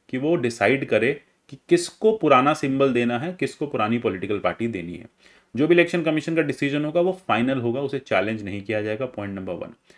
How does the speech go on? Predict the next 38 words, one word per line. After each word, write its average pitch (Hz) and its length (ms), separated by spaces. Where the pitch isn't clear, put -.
कोर्ट 208 260
ने 202 180
भी 226 100
इंटरवीन 190 420
करते 170 240
हुए 165 200
कहा 110 200
है 135 120
कि 202 140
रिलेटिव 139 440
स्ट्रेंथ 170 300
प्रिंसिपल 143 580
को 175 260
फॉलो 104 260
करो। 92 180
सादिक 151 340
अली 170 160
केस 156 280
में 156 80
कहा 143 120
था 208 100
नाइनटीन 151 340
सेवेंटी 127 300
वन 98 260
में, - 100
ठीक 131 180
है। - 120
तो 180 80
कोर्ट 208 240
ने 240 80
क्लियरली 214 380
कहा 185 140
था 208 120
कि 220 120
आप 175 320
एक 196 140
रिलेटिव 151 500
स्ट्रेंथ 185 400